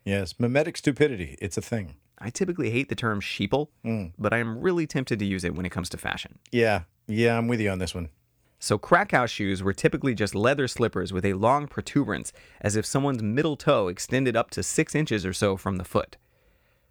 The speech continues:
Speaker 2: The point could be slightly curled at the end, like the classic elf shoe, or weirdly straight and spiky. The protuberances were known as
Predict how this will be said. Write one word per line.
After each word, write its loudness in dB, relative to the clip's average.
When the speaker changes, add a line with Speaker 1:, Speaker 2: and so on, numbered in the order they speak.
Speaker 2:
The -2
point 2
could -2
be -2
slightly 2
curled 2
at -2
the -2
end, -4
like -6
the -2
classic 0
elf 2
shoe, 0
or 4
weirdly 0
straight 0
and -2
spiky. -8
The 2
protuberances 0
were 2
known 2
as -2